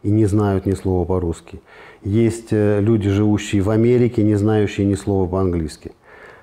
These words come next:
Все зависит от мотивации. Мотивация, а, позволяет существенно сократить процесс обучения. Разумеется, если вам приходится общаться, это очень мощный фактор мотивации.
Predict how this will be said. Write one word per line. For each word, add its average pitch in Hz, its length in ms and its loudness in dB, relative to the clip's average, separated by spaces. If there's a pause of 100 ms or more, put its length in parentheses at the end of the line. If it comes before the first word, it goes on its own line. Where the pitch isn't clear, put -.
Все 147 200 0
зависит 127 400 2
от 104 180 -2
мотивации. 104 800 -4 (920)
Мотивация, 113 960 0 (580)
а, 101 160 -4
позволяет 113 800 0
существенно 113 640 0
сократить 98 480 -2
процесс 98 400 -4
обучения. 101 580 0 (220)
Разумеется, 117 500 0
если 104 160 -2
вам 101 180 0
приходится 95 540 -2
общаться, 117 460 -4
это 92 460 -4 (140)
очень 98 300 -4
мощный 98 400 -2
фактор - 400 -6
мотивации. 80 640 -8